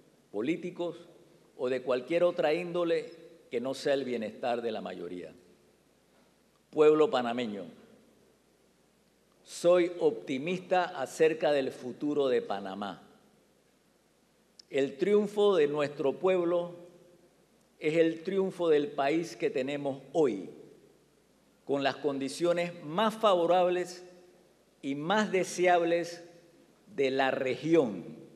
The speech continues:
Vivimos en un gran país en el que rigen la democracia y el Estado de Derecho, con un gobierno que escucha a la gente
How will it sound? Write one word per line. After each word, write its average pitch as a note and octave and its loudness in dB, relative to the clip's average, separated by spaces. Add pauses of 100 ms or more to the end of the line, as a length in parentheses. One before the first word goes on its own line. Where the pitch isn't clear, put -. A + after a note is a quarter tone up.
(1500)
Vivimos G3+ 0
en F#3 2
un F#3 2
gran F#3+ 0
país D#3 -2 (1120)
en C#3 -4
el C#3 0
que C3+ 0
rigen E3 0
la C3+ 2
democracia B2+ -2 (1160)
y A#2 -2
el B2+ 0
Estado D3+ 2
de C3+ 2
Derecho, D#3+ -2 (720)
con B2+ 0
un E3+ 2
gobierno F3 2
que C#3 -4
escucha G#3+ -6
a G#3+ -2
la G#3+ -2
gente E3 -4